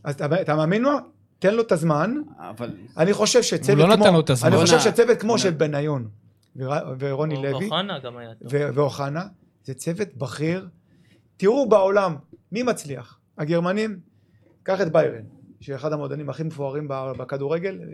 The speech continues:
Speaker 1: ואחד המוצלחים.
Speaker 4: שחקן
Speaker 1: יש לך
Speaker 4: עבר, כן.
Speaker 1: א-, אולי איינס,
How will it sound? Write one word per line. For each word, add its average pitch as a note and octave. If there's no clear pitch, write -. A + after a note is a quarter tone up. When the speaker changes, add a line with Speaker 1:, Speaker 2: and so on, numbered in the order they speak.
Speaker 1:
ואחד C#3
המוצלחים. D3
Speaker 4:
שחקן -
Speaker 1:
יש E3
לך F3
Speaker 4:
עבר, A#2
כן. A2+
Speaker 1:
א-, -
אולי F3+
איינס, F3